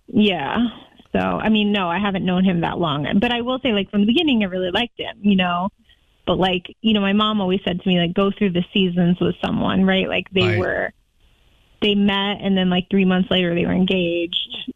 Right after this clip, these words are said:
Speaker 1: You know what I'm saying? Like, it just feels really, and now it's like, as I get to know him more, like, I just, I don't like what I see, and I don't think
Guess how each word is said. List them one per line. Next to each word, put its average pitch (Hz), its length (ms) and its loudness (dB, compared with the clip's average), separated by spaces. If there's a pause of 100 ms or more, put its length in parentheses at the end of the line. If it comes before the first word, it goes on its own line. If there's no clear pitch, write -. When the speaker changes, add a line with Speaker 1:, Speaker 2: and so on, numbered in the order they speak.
Speaker 1:
You 220 160 2
know 226 80 0
what 220 60 -2
I'm 220 200 -4
saying? 202 200 0
Like, 202 180 -2
it 202 80 -2
just 214 180 -4
feels 202 240 0
really, 190 240 0
and 208 160 2
now 196 260 0
it's 196 120 -8
like, 190 160 -4
as 185 260 -2
I 190 120 0
get 185 180 -4
to 208 80 0
know 190 100 2
him 190 220 4
more, 185 300 2
like, 180 220 -2
I - 200 -4
just, 190 120 -8 (580)
I 196 160 0
don't 190 200 -2
like 190 220 -2
what 180 80 0
I 180 180 0
see, 202 120 2
and 202 120 2
I 226 60 0
don't 247 160 -2
think 208 140 -2